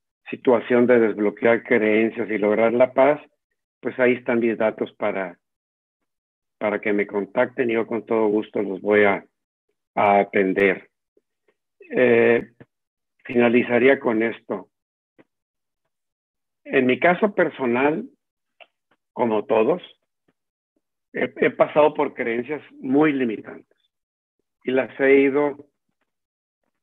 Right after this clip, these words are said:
atenuando, cambiando a lo largo de, de los años.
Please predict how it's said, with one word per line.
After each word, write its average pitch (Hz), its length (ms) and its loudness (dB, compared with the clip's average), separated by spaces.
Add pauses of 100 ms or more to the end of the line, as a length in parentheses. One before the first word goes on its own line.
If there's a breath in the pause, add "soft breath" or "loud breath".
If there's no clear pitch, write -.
(120)
atenuando, 131 840 0
cambiando 123 800 -4
a 120 60 -2
lo 113 140 -4
largo 113 340 -4
de, 107 320 -6 (240)
de 110 160 -6
los 104 200 -12
años. 117 360 -4